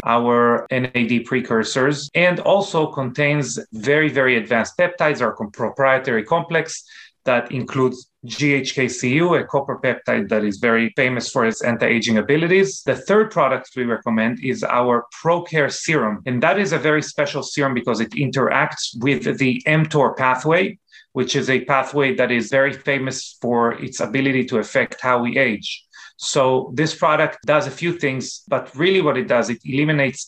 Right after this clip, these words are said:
senescent cells, which are cells that harm our skin because our skin couldn't clear them very well. So it eliminates those, regenerates the skin. It stimulates the mitochondria with lilac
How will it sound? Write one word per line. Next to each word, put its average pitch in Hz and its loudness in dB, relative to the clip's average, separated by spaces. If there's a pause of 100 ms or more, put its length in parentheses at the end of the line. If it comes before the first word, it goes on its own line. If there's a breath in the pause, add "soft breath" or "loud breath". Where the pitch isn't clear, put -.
senescent 135 0
cells, 113 0
which 120 -2
are 117 2 (180 loud breath)
cells 127 0
that 117 0
harm 139 2
our 120 0
skin 143 -2
because 110 -4
our 110 2
skin 127 -2
couldn't 123 0
clear 143 4
them 135 0
very 127 4
well. 147 4
So 143 -6
it 127 -2
eliminates 151 0
those, 131 -2
regenerates 131 2
the 139 0
skin. 123 -2 (420 loud breath)
It 139 -4
stimulates 151 2
the 147 0
mitochondria 131 2 (120)
with 123 0
lilac 131 2